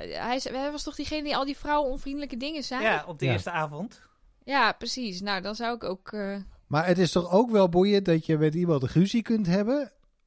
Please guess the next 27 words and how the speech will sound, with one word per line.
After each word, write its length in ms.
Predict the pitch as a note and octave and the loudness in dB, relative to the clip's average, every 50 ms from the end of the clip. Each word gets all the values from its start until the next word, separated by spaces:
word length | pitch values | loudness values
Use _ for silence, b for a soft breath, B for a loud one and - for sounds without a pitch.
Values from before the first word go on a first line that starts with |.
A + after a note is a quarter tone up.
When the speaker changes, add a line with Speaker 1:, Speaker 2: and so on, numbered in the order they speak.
| _ _ _ _ _ _ _ _ _ _ | _ _ _ _ _ _ _ _ _ _
Speaker 3:
dat 380 | - C#3 D3+ D3+ D3 E3 - - | 2 4 4 4 4 0 -8 -8
zij 320 | - B2 D3 D3+ E3 E3+ | -2 2 4 4 4 4
die 220 | D3+ D#3 D#3 D3+ C#3+ | 4 2 0 2 2
niet 220 | D#3 D#3+ D3 - | 0 0 -2 -2
genoemd 380 | - - D3+ E3 G#3 A3 G3 F3 | 0 4 6 6 6 4 2 -2
mag 180 | E3 C#3+ A#2 | -2 -2 -2
worden 300 | B2+ D3 C#3+ C#3 C3 C3+ | 2 2 2 4 2 2
er, 240 | B2 C3+ C3 B2+ A2+ - | 2 2 0 0 -2 -4
er 140 | D3 C3 C#3+ | -4 -2 -2
ook 160 | D#3 E3+ F#3 | -2 -2 -2
nog 100 | G3+ F#3+ | -2 -2
mee 300 | F#3+ G3+ F#3 F#3+ F#3+ F#3+ | 0 0 0 0 0 0
bemoeid 340 | F3 F3+ F#3 G3 G#3 G3+ G3 | 0 0 2 2 4 4 4
heeft, 440 | F#3 F3+ G3 A3+ B3+ - - - - B B B B B B B B B | 4 2 2 2 0 -2 -8 -20 -20 B B B B B B B B B
en 160 | - D#3+ E3 | 0 2 2
dat 140 | F3 F3 E3+ | 2 2 2
hij 140 | F3 E3 D#3 | 2 0 0
vervolgens 520 | E3 F3 D#3+ D#3+ E3+ F3+ F3 F3 E3 C#3+ | 0 -2 0 2 0 0 0 -2 -4 -2
wordt 220 | C#3 D3+ D#3 - - | 0 0 0 0 -2
verwijderd 560 | - C#3 B2+ C3+ C3 D3+ F3+ G3 A3 G#3 - | -4 -2 -2 0 0 0 0 -2 -2 -4 -6
en 200 | - F3 D#3 D#3 | -4 -2 0 2
dat 200 | E3+ F3 D#3+ - | 2 2 0 0
je 120 | D#3+ C#3+ | -2 0
dat 200 | C3+ E3+ F3+ - | 0 0 0 0
niet 180 | G3 F#3 F#3 D3+ | 0 0 2 4
doorhebt. 640 | E3+ F#3+ A#3 A#3+ D3+ B2 A2+ A2 - - - - _ _ _ _ _ _ _ _ _ _ | 4 4 6 6 4 2 0 -2 -4 -8 -14 -14 _ _ _ _ _ _ _ _ _ _
Speaker 2:
Ja. 340 | - E3+ F3+ D#3 A#2+ - _ | -4 -2 0 0 -2 -4 _